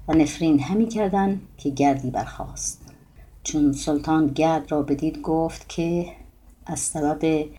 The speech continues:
گرد مرا خبر دهید. وزیر گفت: «به فرمان نخست علی را بکشم.» سلطان گفت: «تا سبب گرد ندانم، نخواهمش کشت.» قضا را آن گرد از جعفر برمکی وزیر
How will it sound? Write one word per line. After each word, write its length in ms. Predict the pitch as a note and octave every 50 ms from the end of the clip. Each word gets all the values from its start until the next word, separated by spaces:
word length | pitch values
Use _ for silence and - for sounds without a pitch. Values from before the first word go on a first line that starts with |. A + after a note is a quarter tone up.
| - _ _
گرد 400 | - F3+ G3 G#3 G#3+ G#3 - - - - - - - - - -
مرا 400 | F3 E3 D#3+ D#3 D3+ D3 C#3+ D#3+
خبر 400 | - - - - G3 F#3 G#3 G#3
دهید. 460 | F#3+ D3 C#3 C3 - - - - - - - - - - - - - - - - - - -
وزیر 300 | D#3+ D3 - D3 D3 D3+
گفت: 340 | - D#3 D#3+ D#3+ D#3+ - - - - - -
«به 80 | -
فرمان 500 | - - - F3 E3+ E3 E3+ D#3+ D#3+ D#3
نخست 460 | D#3 D3 - - F3 E3 - - - -
علی 220 | - D#3 D3+ D3+ D#3
را 140 | D#3 D3+ C#3+
بکشم.» 560 | C3+ B2 C3 - A#2+ - - F#2+ F#2 B2 B2+ - - - - - -
سلطان 480 | - - - D#3+ D#3 - F3+ F3+ F3
گفت: 320 | D#3+ - E3 D#3+ E3 D#3+ - - _ - - - - -
«تا 260 | - D#3+ E3 E3 E3
سبب 440 | E3 - - F3+ E3 E3 E3+ E3 E3+
گرد 420 | D#3 D3+ - E3+ F3 F3 E3+ E3+ -
ندانم، 680 | E3 E3 D#3 D#3 D#3 D3+ D#3+ D#3 D#3+ E3+ E3+ F3 F3+
نخواهمش 580 | F3+ F3+ - F3 D#3 C#3 C#3 C3+ C3+ C3 - -
کشت.» 400 | - - - B2+ C3 - - - - - - - - - - - _ _ _ _ - _ -
قضا 340 | G3+ G#3 F#3+ A#3 B3 B3 A#3+
را 340 | A3 G3 F#3 F#3 F#3+ G3 F#3+ - - - - - - - -
آن 200 | - F#3+ F#3 G3
گرد 440 | F3 F#3 F#3 F3+ F3 E3+ E3 - - -
از 200 | D#3 D#3+ - -
جعفر 400 | - E3 D#3 - - G3 F#3+ F3
برمکی 560 | D3+ E3 E3 D#3+ D#3 C#3+ C#3 - - F3+ D#3+
وزیر 640 | D3 D3+ D3+ C#3+ C#3 - D3+ F3 F3 F#3 F#3 F3+